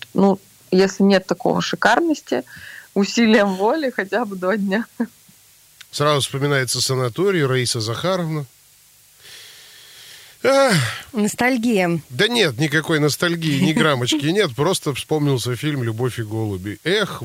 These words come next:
Speaker 2: Вася, Вася.
Speaker 1: На
Speaker 2: Хочется
Speaker 1: самом деле,
Speaker 2: сказать.
Speaker 1: как бы все ж придумано уже, да. То есть мы все знаем про двадцать один день и про привычки,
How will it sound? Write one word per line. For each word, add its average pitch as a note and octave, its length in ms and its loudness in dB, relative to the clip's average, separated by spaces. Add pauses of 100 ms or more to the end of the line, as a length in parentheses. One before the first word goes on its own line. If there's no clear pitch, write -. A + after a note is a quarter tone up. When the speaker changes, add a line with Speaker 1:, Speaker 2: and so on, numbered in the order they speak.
(120)
Speaker 2:
Вася, C#3 500 -8 (140)
Вася. - 480 -18 (460)
Speaker 1:
На G3 140 0
Speaker 2:
Хочется A#3+ 240 4
Speaker 1:
самом A#3+ 160 0
деле, A3+ 300 -2
Speaker 2:
сказать. F#3 60 -10 (120)
Speaker 1:
как - 80 -
бы G#3 100 -2
все B3 220 0
ж - 100 -12
придумано A#3 640 0
уже, E3+ 220 -2
да. F3+ 360 2
То - 100 0
есть - 120 -2
мы F3+ 80 2
все B3 240 2
знаем G3 360 4
про E3+ 380 2
двадцать F3 380 -2
один E3+ 280 -2
день G#3 340 2
и F3 40 -2
про E3 240 0
привычки, F3 760 0